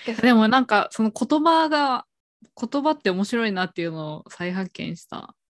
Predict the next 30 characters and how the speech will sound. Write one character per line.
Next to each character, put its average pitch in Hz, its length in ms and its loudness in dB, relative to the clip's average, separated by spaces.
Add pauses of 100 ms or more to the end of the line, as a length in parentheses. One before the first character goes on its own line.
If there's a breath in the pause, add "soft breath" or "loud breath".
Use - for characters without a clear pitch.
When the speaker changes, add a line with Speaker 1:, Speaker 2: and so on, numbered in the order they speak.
(420 loud breath)
Speaker 2:
か 156 80 -10
も。 - 20 -6
Speaker 1:
い - 40 -6
や - 80 -4
ー、 - 680 -8
す - 240 -4
ご 240 120 4
い 254 60 2
よ 214 80 2
ね。 196 120 -4
ヒ 220 100 -4
ッ 208 40 -4
プ - 60 -20 (100)
ホ-、 - 100 -8
あ 202 100 -4
の、 180 120 -4
イ 220 160 0
ン 247 80 2
フ 247 120 -2
ム 247 100 -6
と 208 120 -12
か 185 120 -8
も 175 100 -12
そ 185 140 -14
う - 20 -14
だ 180 100 -18
け 185 140 -20
ど。 - 200 -20 (420 loud breath)
Speaker 2:
う 180 60 -8
ん。 175 580 -6